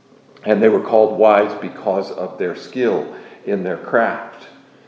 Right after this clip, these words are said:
Um, Solomon, too, his wisdom was partly illust-, is partly illustrated in the scriptures by his answer, his ability to answer the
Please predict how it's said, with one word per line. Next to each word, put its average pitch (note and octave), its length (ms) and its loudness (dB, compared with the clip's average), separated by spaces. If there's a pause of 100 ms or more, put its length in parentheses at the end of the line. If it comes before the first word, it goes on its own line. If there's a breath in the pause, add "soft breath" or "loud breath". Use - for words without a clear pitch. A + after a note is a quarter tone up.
(680 loud breath)
Um, F2 440 -2
Solomon, A#2 640 2
too, A2 440 -2
his B2 200 -2
wisdom A#2+ 440 0
was G2 180 -6
partly G#2 600 -2
illust-, G2 380 -4
is G2 180 -10
partly G#2+ 400 -2
illustrated F#2+ 600 -4
in F2+ 120 -4
the F2+ 80 -10
scriptures G#2+ 500 -6
by F#2+ 220 -2
his F#2 240 -8
answer, A#2 460 -4
his F#2+ 320 -10 (200)
ability A2 480 0
to D#2 160 -10
answer A#2+ 360 -4
the F2+ 260 -6